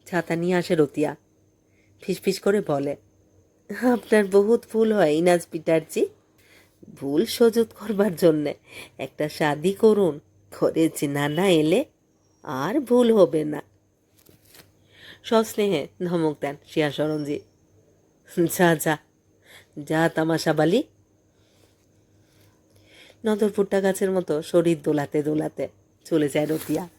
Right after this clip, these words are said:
জোর কাজ চলছে, আর মাসখানেকের মধ্যেই সীমান্ত পর্যন্ত লাইন পাতা হয়ে যাবে। শিয়া শরণজি আসবার পর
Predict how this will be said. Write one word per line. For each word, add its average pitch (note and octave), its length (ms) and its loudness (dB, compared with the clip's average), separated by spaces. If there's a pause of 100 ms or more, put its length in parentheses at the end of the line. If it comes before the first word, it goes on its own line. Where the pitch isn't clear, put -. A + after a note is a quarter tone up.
(2750)
জোর A#3+ 160 4
কাজ F3+ 220 -2
চলছে, D#3+ 440 -4 (880)
আর A#3+ 120 -2
মাসখানেকের F#3 560 0
মধ্যেই D3+ 400 -2 (340)
সীমান্ত E3 400 -6
পর্যন্ত E3 400 -2
লাইন D3+ 260 0
পাতা D3+ 320 -2
হয়ে D3+ 220 4
যাবে। D3 280 -6 (1800)
শিয়া C#3+ 360 -2
শরণজি G#3+ 460 2
আসবার A3+ 280 0
পর G3 260 -2